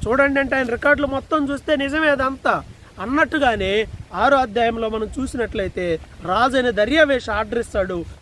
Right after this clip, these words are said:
త్వరగా జరగాలి, ఇంకా ఈ పని చేయ-, జరగడానికి ఇంకా సపోర్ట్ చేయాలి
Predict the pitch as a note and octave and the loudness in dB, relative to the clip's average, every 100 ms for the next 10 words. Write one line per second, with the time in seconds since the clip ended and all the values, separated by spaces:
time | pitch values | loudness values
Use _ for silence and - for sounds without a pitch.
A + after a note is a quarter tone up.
0 | - A#3 B3 D#4 D#4+ C#4+ C4+ B3+ C4+ C4 | -4 0 2 4 4 4 2 2 0 -2
1 | B3+ D4 C#4 B3+ C4+ C#4 C4 B3 F3+ G#3 | 2 2 2 -2 -2 0 -2 -4 -4 -2
2 | C4 C#4+ C#4 A3 - G#3 G#3 A3 - - | 2 4 2 0 -4 -6 -6 -8 -12 -16
3 | - G#3 C4+ D#4 A3 G3+ G#3+ - - - | -8 -6 -2 2 4 4 0 -6 -14 -8
4 | A3 - F4 - D4+ C#4 | -6 0 2 2 2 2